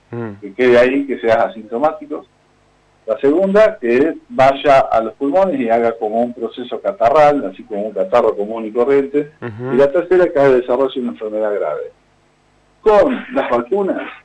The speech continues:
Speaker 2: seguramente podremos tener la primera y la segunda opción, pero no la tercera.
Speaker 1: Claro, no la, la opción grave, digamos. O sea
Speaker 2: ¿Me
Speaker 1: que
Speaker 2: entendés?
Speaker 1: se, se de a
Speaker 2: De ahí
Speaker 1: poco
Speaker 2: la importancia de estar vacunado.
Speaker 1: Sí.
Speaker 2: Por eso,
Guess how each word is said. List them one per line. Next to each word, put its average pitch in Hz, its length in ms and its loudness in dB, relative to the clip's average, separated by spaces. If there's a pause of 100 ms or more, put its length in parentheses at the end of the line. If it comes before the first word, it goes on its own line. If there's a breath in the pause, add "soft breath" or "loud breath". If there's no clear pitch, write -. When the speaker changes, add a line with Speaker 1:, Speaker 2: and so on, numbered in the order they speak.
(180)
Speaker 2:
seguramente 180 600 4
podremos 143 480 2
tener 139 260 2
la 120 200 2
primera 196 400 2
y 151 80 2
la 123 160 -2
segunda 127 320 0
opción, 147 320 -4
pero 110 180 -4
no 123 140 -2
la 110 100 -4
tercera. 101 300 -10
Speaker 1:
Claro, 117 240 2
no 123 140 0
la, 123 160 2
la 110 280 0
opción 113 300 -6
grave, 87 340 -2
digamos. 85 300 -20 (100)
O 113 80 -14
sea 113 140 -6
Speaker 2:
¿Me 104 60 -6
Speaker 1:
que 123 80 2
Speaker 2:
entendés? 139 400 2
Speaker 1:
se, - 100 -12
se 135 40 -8
de 131 100 2
a - 20 4
Speaker 2:
De 127 100 6
ahí 143 100 6
Speaker 1:
poco 170 120 4
Speaker 2:
la 156 80 2
importancia 139 580 2
de 120 60 4
estar 139 280 2
vacunado. 127 600 4 (160)
Speaker 1:
Sí. 131 220 -4
Speaker 2:
Por 143 160 4
eso, 135 260 4